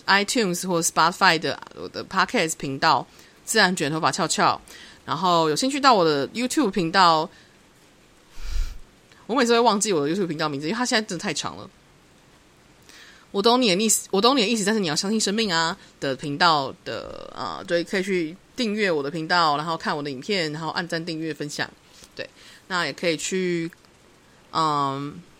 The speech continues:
按赞我的脸书粉丝页“仙姑扫地”。那我会在那边分享一些可能是我过去 post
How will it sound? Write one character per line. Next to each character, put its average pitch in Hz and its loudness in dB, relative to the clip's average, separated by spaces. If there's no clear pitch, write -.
按 208 6
赞 202 6
我 160 2
的 151 -2
脸 180 0
书 247 2
粉 233 0
丝 208 -6
页 214 4
“仙 254 0
姑 269 -4
扫 185 2
地”。 175 -8
那 160 -2
我 143 -4
会 202 -2
在 202 -2
那 - -2
边 202 -2
分 233 -4
享 196 -2
一 175 -6
些 190 -4
可 185 -6
能 147 -6
是 196 -2
我 147 -4
过 214 -2
去 233 -6
post 208 -8